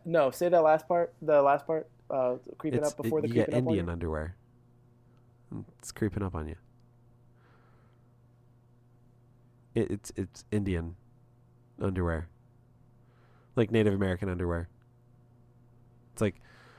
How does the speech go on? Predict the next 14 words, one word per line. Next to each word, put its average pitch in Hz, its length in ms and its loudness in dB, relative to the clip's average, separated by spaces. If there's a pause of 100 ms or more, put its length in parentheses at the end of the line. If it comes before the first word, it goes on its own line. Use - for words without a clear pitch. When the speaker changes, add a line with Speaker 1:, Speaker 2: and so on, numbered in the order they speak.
(600)
Speaker 2:
it's 135 140 -6
Speaker 1:
Yeah, - 60 0
Speaker 2:
like, - 100 -4
silent 92 300 2
Speaker 1:
well, 87 80 0
Speaker 2:
and - 80 -8
Speaker 1:
like 87 80 -10
Speaker 2:
stealthy. 85 460 -4 (220)
It's 95 140 -10
like 90 140 -6
creeping 87 300 -6
up. 82 160 -8 (2500)
Speaker 1:
Oh, 220 260 12
okay. 131 380 4